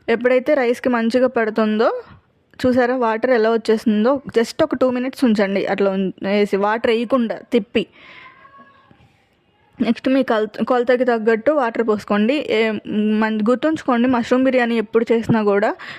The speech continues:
మనం ఒక, ఒక ట్వంటీ పర్సెంట్, ఒక ఫిఫ్టీన్ to ట్వంటీ పర్సెంట్ వాటర్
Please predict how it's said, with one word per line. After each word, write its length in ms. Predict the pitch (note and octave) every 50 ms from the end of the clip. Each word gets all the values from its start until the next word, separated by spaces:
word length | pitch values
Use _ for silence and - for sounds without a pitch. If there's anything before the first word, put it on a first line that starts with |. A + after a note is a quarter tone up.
| - -
మనం 220 | - A3+ A3 A3+ A3
ఒక, 140 | G#3 - G#3+ G#3 G#3 G3+ G3+ G3 G3 - - - G3+ - _ _ _ _ _ - G#3
ఒక 220 | G3 - - G#3 G3
ట్వంటీ 360 | G3 G3+ A3 A3 G#3+ G#3+ A#3+
పర్సెంట్, 560 | A#3+ A#3+ A#3 A3+ - B3 A#3 A#3 A#3 A3+ A#3 _ _ _ _ _ _ _ _ _ - - - - - _ _ _ _ - -
ఒక 280 | G#3+ A3 G#3+ - A3 G#3+
ఫిఫ్టీన్ 420 | - A#3+ G#3+ - - C4+ C4 C4
to 60 | C#4+ C4+
ట్వంటీ 220 | - C4 A#3+ A#3+
పర్సెంట్ 380 | A#3+ C4 A#3+ A#3+ - C4 B3+ B3+
వాటర్ 300 | A3+ A3 A3 A3 C4+ B3+